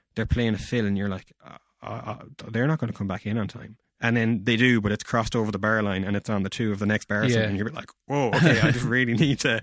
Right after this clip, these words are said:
Speaker 1: I need to lock in," you know?
Speaker 2: So that's kind of your, uh,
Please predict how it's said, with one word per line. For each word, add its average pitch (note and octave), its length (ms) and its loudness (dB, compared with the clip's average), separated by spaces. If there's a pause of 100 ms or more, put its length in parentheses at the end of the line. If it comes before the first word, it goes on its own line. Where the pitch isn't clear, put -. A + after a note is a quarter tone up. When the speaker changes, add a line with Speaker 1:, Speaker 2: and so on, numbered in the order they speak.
(340)
Speaker 1:
I F3+ 80 6
need F3 160 4
to - 80 2
lock C3+ 300 2
in," B2+ 240 2
you G#2 80 0
know? G#2 160 0 (460)
Speaker 2:
So C#3+ 80 0
that's D#3+ 200 2
kind C#3+ 220 4
of C3 260 2
your, B2+ 360 2 (260)
uh, C3 180 0